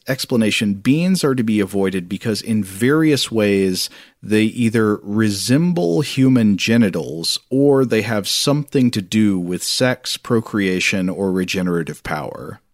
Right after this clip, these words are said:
Uh, and there, there are several ancient stories that compare fava beans in particular to female genitals, but there's another one that connects, uh, all the way back to the transmigration of souls explanation,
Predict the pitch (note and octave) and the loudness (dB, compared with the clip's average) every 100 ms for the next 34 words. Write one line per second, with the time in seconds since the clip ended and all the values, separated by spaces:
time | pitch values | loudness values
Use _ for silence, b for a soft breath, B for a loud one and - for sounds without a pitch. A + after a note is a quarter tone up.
0 | _ - G2+ F#2+ A#2+ A2 A2+ A2+ A#2 A#2+ | _ -4 -4 0 2 4 4 2 2 0
1 | G#2+ - D#3+ D#3+ D#3 B2+ A#2 A#2+ - - | 0 0 0 2 4 4 2 -2 -4 0
2 | G#2+ G#2 - G#2 - A2 F#2 - A#2+ A2+ | 0 0 -2 -8 -6 -6 -6 -4 0 -2
3 | - A2 A2 A2 G#2 A2+ G#2+ G#2 G2 G2 | 0 0 0 2 0 0 2 0 -2 -6
4 | - - A#2+ - A#2 G#2+ F#2+ - C3 D3+ | -8 -10 -10 -4 0 0 0 0 2 4
5 | D3 C3 C3+ C3+ C3 C3+ B2+ A#2+ - F#2 | 4 2 2 4 4 4 2 0 -4 -2
6 | G2+ G2+ G2 G#2+ D#3 D3+ A#2+ A2 G#2 - | 0 0 2 2 4 4 4 4 2 -2
7 | - A2 G#2 G#2+ - - G#2+ G2 A2+ A#2 | -8 -4 -2 -4 -6 -4 -2 2 2 2
8 | A2+ G#2 G2+ G#2 G#2+ - A2 G2 - A#2+ | 2 0 0 -2 -4 -6 -4 -4 -2 2
9 | A#2 G#2+ G#2+ G2+ G#2 G2+ - G#2 E2+ - | 2 2 -2 0 0 0 0 -2 -4 -4
10 | - D#3+ E3+ E3+ B2+ F2 - - F2+ F2 | -2 2 2 2 0 -2 -4 -4 -2 -2
11 | - F2+ | -2 -2